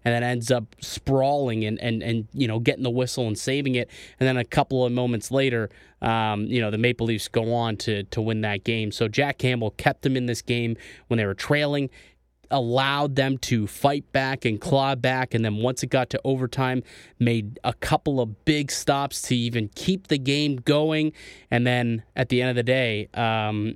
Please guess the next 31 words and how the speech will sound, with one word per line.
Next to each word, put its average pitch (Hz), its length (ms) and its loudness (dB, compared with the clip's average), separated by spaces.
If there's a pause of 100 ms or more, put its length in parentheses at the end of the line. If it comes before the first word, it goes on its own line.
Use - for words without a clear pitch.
(140)
he 131 180 2
ended 127 160 0
up 127 140 0
allowing 123 580 0 (120)
one 127 280 2
less 147 240 0
goal 143 280 0
than 147 100 0
the 135 80 0
guy 139 220 2
on 139 80 0
the 135 100 2
other 139 100 0
side. 156 320 2 (500)
And 117 280 2
that's 123 260 0
really 131 420 2
what 135 220 0
you 135 80 0
can 117 160 0
<laughs> - 60 -4
ask 156 280 0
for 117 200 2
out 107 100 0
of 101 80 -6
Jack 117 240 0
Campbell. 120 400 0
And, 104 160 -2 (480)
you 127 160 0
know, 139 120 4
post-game, 131 760 2